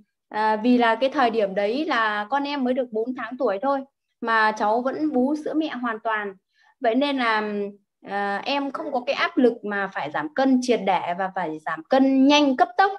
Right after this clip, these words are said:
Thế nên là, nhưng mà em lại vẫn đặt cái mục tiêu giảm cân cho mình khá là cao, phải nói là cao ạ. Là em sẽ phải giảm bảy ki-lô-gam và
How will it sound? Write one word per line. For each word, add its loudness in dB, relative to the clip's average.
Thế 0
nên 4
là, 2
nhưng 6
mà 8
em 2
lại -2
vẫn -2
đặt 0
cái -4
mục -2
tiêu 4
giảm -4
cân -2
cho -2
mình -6
khá 0
là 0
cao, 0
phải -4
nói 2
là 0
cao 4
ạ. -2
Là -2
em -4
sẽ 0
phải -2
giảm -4
bảy 2
ki-lô-gam 2
và 2